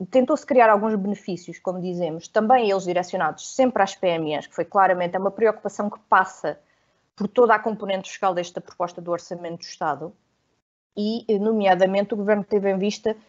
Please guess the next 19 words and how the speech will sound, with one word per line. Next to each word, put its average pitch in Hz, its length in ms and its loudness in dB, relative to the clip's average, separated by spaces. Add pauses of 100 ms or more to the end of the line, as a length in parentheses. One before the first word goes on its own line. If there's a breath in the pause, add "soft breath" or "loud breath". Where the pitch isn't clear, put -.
(300 soft breath)
ajudar 208 360 4
as 180 120 -6
P - 100 -2
M 190 220 2
Es 196 120 4
a 202 40 -2
internacionalizarem-se. 180 1300 -4 (540)
E, 247 80 4
portanto, 220 560 0
vem 220 320 4
prever 190 680 2 (100)
um 208 160 0
benefício 214 800 0
em 156 60 -4
sede 170 300 0
de 165 60 -2
I 165 40 4
R 170 140 2
C, 196 340 -2